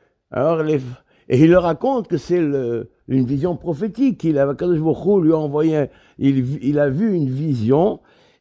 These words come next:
et sa Kadosh Baruch Hu lui dit, c'est le moment de rentrer. Et tu vas faire comme ça, de telle sorte que tout,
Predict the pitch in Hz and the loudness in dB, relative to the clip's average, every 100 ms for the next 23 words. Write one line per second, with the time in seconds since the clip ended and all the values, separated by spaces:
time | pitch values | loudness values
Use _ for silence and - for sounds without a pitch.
0 | - 107 127 120 180 165 196 202 294 285 | -12 -6 -6 -2 0 2 2 0 0 0
1 | 247 247 277 214 202 202 208 190 175 170 | 2 2 0 -2 -4 -2 0 -2 -2 -2
2 | 151 151 170 - 247 226 - 262 220 - | -2 0 -2 -4 -4 -4 0 2 0 -2
3 | 170 156 - 131 147 175 202 - 226 - | -6 -4 -4 -4 -4 -4 -4 -4 -6 -4
4 | 185 180 - 285 269 - | -4 -4 -2 0 0 -4